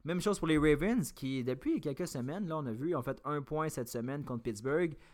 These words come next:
moins quatre contre Caroline, euh, trois contre la Nouvelle-Orléans. C'est sûr que là, on parle de trois quand même grosses, euh, équipes offensives, mais quand même, euh, on, on, on pourrait quand même s'en sortir avec un certain, euh, un, un peu plus de points. On a vu, on a, on avait joué contre Pittsburgh plus tôt dans la saison, on avait fait quand même six points.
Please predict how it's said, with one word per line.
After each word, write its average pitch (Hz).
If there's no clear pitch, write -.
moins 156
quatre 165
contre 135
Caroline, 135
euh, 113
trois 175
contre 151
la 135
Nouvelle-Orléans. 131
C'est 143
sûr 196
que -
là, 147
on 120
parle 135
de 120
trois 165
quand 135
même 139
grosses, 123
euh, 110
équipes 120
offensives, 135
mais 110
quand 110
même, 143
euh, 107
on, 107
on, -
on 127
pourrait 143
quand 143
même 151
s'en 147
sortir 135
avec 135
un 120
certain, 123
euh, 117
un, 92
un 110
peu 117
plus 156
de 131
points. 123
On 123
a 107
vu, 110
on 120
a, 98
on 104
avait 113
joué 120
contre 143
Pittsburgh 131
plus -
tôt -
dans 139
la 127
saison, 120
on -
avait 117
fait 107
quand 117
même 131
six -
points. 120